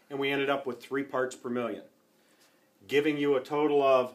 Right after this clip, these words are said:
a combined is subtracting the free available from total, you get a one part per million of combined chlorine.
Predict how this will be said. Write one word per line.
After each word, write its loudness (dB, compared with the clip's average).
a -10
combined 0
is -2
subtracting -2
the -12
free 0
available 0
from -8
total, -4
you -8
get -2
a 0
one -2
part -4
per -10
million -2
of -2
combined -4
chlorine. -6